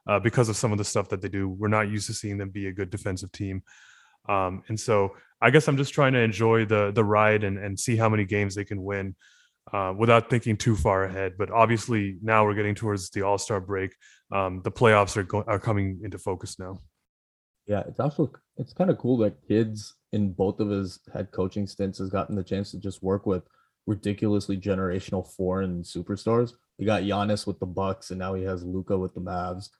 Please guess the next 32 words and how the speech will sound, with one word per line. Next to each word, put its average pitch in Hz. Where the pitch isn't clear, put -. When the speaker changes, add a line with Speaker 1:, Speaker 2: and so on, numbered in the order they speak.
Speaker 2:
And 92
I 104
think 123
when 113
you're 107
coaching 110
players 110
like 95
that, 92
like, 101
Giannis 156
really 131
loved 98
working 101
with 90
Kidd. 92
And 107
from 107
all 120
accounts, 107
it 98
seems 110
like 98
this 104
Mavs 95
team 98
has 90
finally 95
bought 95
into 95
everything 92
that 90